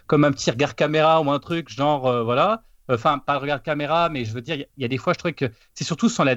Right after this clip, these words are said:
sur la diction. Des fois, il y avait des phrases ou des mots qu'elle disait. Je, alors, c'est peut-être moi qui suis un peu sourd, mais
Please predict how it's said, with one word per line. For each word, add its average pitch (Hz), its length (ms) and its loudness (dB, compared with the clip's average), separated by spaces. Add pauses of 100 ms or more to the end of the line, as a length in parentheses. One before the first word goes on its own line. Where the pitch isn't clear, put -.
sur - 160 -6
la 135 100 2
diction. 175 540 -8
Des 123 120 -4
fois, 185 160 -6
il 185 40 -2
y - 20 2
avait 131 140 0
des 117 140 -2
phrases 202 340 0
ou 143 60 -6
des 120 120 -2
mots 170 160 0
qu'elle 131 240 -4
disait. 123 300 -4
Je, 113 220 -6
alors, 104 260 0
c'est - 140 -20
peut-être 117 180 -2
moi 139 80 0
qui - 100 -16
suis - 100 -6
un 113 80 2
peu 120 120 0
sourd, 214 300 2
mais 113 200 2